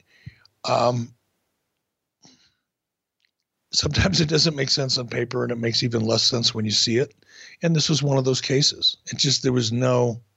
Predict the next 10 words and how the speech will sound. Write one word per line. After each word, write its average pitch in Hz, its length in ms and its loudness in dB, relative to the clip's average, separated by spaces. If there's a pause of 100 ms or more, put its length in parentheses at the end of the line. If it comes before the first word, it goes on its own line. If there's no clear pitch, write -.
(1200)
it - 80 0
was 139 180 2
a 139 60 2
miss. - 460 0 (380)
No 127 180 -2
other 131 120 2
way 131 120 2
to 127 80 -2
say 135 260 0
it. 101 120 -6